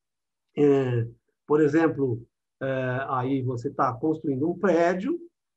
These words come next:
né? Esse prédio tem, sei lá, dez blocos, e você vai entregando com uma certa antecedência o primeiro bloco, o segundo bloco, o terceiro bloco. Então, você tá trabalhando de uma forma aí híbrida. Ou então, você tá fazendo um prédio,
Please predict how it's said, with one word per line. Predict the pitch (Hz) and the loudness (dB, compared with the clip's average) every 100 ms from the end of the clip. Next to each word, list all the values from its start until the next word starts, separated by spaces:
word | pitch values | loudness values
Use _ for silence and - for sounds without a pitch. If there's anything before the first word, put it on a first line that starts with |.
| _ | _
né? | 135 151 202 220 156 123 | -2 2 4 2 -2 -8
Esse | 117 | -8
prédio | 123 143 147 127 | -4 0 0 0
tem, | 120 139 123 113 101 | 0 0 0 -2 -4
sei | - | -4
lá, | 165 | -2
dez | 113 104 156 120 | -2 0 0 0
blocos, | 151 151 185 220 285 285 - _ _ _ _ _ | 4 8 8 6 -2 -12 -14 _ _ _ _ _
e | 190 | -2
você | 202 202 202 202 180 190 208 | 2 2 0 0 2 4 4
vai | 208 196 | 4 2
entregando | 208 220 165 175 202 196 | 2 0 0 0 0 0
com | 202 | 0
uma | 175 | 0
certa | - 151 143 | 0 -2 0
antecedência | 147 208 202 269 294 285 202 | -2 0 -2 -4 -6 -6 -6
o | 143 | -6
primeiro | 135 175 220 | -4 -2 0
bloco, | 208 226 233 - | 2 4 2 0
o | 120 | -4
segundo | 135 139 196 | -6 -4 -4
bloco, | 175 190 202 170 | 0 2 2 0
o | |
terceiro | - 131 190 214 | -6 -4 -4 -2
bloco. | 170 175 190 _ _ _ _ - | 0 0 -2 _ _ _ _ -8
Então, | 196 196 | -2 0
você | 190 196 | 0 -2
tá | 202 | -2
trabalhando | 196 185 | 0 2
de | 190 | 2
uma | 160 | 2
forma | - 165 175 127 - _ _ _ | 4 4 4 2 -2 _ _ _
aí | 151 160 160 | 6 6 6
híbrida. | 160 208 143 117 107 117 | 6 6 6 0 -2 -2
Ou | 180 | 0
então, | 202 208 240 | 4 4 6
você | 226 208 - 202 202 | 4 2 6 8 8
tá | 202 190 | 6 2
fazendo | 180 160 170 165 151 | 2 4 2 4 2
um | 139 | 2
prédio, | 202 220 233 226 208 214 208 | 4 4 6 4 2 0 -2